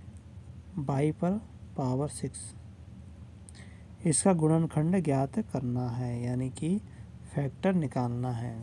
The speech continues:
तो फैक्टर निकालने के लिए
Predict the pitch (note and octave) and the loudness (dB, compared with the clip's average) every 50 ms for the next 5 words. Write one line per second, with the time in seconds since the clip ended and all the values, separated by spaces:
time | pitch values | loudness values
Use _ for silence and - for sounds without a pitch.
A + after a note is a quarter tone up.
0 | B2+ - - - - - - - - - - - - - - - - - - - | -10 -12 -14 -16 -18 -18 -18 -16 -16 -16 -16 -16 -16 -16 -16 -16 -16 -16 -16 -16
1 | - - - - - - - - - - - - - - - - - - - - | -16 -18 -18 -18 -16 -16 -16 -16 -16 -18 -18 -16 -16 -16 -16 -16 -16 -18 -18 -16
2 | - - - - - - - - - D#3+ D3+ - - - G#3 G3+ F3+ E3 - D#3+ | -16 -16 -16 -16 -16 -16 -14 -2 0 2 2 2 4 4 4 6 4 4 4 4
3 | D#3+ D#3+ E3 F3 F3+ - F#3+ F3 E3 D3 C#3 C#3+ D#3 F3 | 4 4 2 2 2 2 2 2 2 2 2 2 0 -2